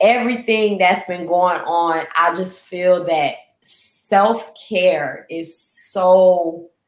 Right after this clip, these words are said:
essential in this season, like mental self-care,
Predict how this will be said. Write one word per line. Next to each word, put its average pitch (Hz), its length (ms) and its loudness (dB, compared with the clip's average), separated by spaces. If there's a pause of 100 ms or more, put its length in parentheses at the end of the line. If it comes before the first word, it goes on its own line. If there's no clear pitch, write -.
(720)
essential 190 1200 -4
in 180 160 -8
this 180 260 -6
season, 185 480 -8
like 151 480 -2 (420)
mental 196 680 0
self-care, 165 800 -2